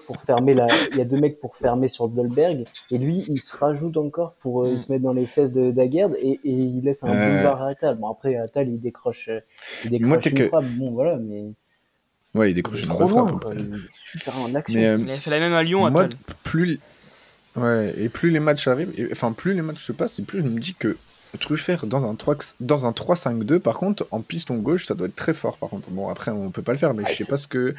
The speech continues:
Speaker 3: ce que vous en pensez, mais je pense que à gauche, piston gauche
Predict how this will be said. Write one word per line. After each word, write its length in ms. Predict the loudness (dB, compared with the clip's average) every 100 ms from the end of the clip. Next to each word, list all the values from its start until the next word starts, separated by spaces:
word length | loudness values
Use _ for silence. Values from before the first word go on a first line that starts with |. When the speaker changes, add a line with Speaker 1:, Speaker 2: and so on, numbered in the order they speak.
| -4
Speaker 3:
ce 240 | 2 2
que 40 | 2
vous 200 | 2 0
en 60 |
pensez, 360 | 0 0 0 0
mais 140 | 0
je 100 | 0 -2
pense 160 | -2
que 140 | -2 -2 -6 -16 -18 _ 2
à 120 | 2
gauche, 500 | 2 4 4 2 -2
piston 360 | -2 0 0 2
gauche 360 | 4 2 0